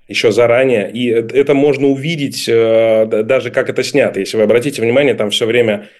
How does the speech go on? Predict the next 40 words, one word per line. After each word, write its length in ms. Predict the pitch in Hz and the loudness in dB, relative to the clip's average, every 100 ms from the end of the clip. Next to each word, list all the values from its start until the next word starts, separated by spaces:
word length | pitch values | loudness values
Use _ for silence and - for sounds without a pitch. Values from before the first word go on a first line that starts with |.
| _ - | _ -6
стоп-кадр, 540 | - - 156 143 113 | -2 0 2 2 2
герои 300 | 110 123 123 | 2 2 2
практически 580 | 110 117 143 120 - - | 0 -4 -6 -8 -6 -6
смотрят 380 | - 123 113 - | 0 0 0 -2
в 80 | |
кадр, 360 | - 104 85 - _ 95 | -2 -2 -2 -8 _ -2
э, 240 | 95 92 | 2 2
в 40 | 113 | 2
моменте, 360 | 110 107 104 | 2 2 -2
когда 220 | 107 95 98 | -6 0 0
это 140 | - | 2
происходит, 500 | 110 117 - 196 113 | 0 0 2 2 2
и 40 | 95 | -2
затем 300 | 107 139 131 | 0 0 0
есть 280 | 110 107 - | -2 -4 -8
склейка 440 | - 123 120 107 | -2 0 0 0
на, 340 | 98 101 101 - - _ _ | 0 0 -2 -6 -20 _ _
э, 240 | 104 101 98 | 0 2 4
Володю, 420 | 113 131 151 120 | 4 2 2 -2
который 340 | 107 104 107 101 | -2 0 0 0
тоже 280 | 127 117 | 0 0
стоит 400 | 95 - 120 131 | -2 0 -2 -2
и 40 | 135 | -4
смотрит 420 | 123 127 107 104 | 0 0 0 -2
как 160 | 117 110 | -2 0
бы 100 | 110 | -2
чуть-чуть, 440 | 185 175 180 131 | -4 0 0 2
на, 160 | 131 117 | 2 2
на, 200 | 151 131 | 2 2
ну, 200 | 143 147 | 0 0
он 240 | 127 110 | -2 -4
буквально 640 | 123 127 131 147 135 127 123 | -8 -2 0 2 2 0 0
на 280 | 123 120 123 | 0 0 0
микроградус 680 | 123 127 123 135 113 - | 0 0 2 0 0 -4
мимо 220 | 120 117 113 | -4 -4 0
кадра 300 | 113 95 - | -2 0 -4
смотрит, 340 | 110 95 - | -2 0 0
почти 300 | 104 - - | 0 0 -2
в 80 | 85 | -4
кадр, 320 | 110 87 87 | -2 -2 -2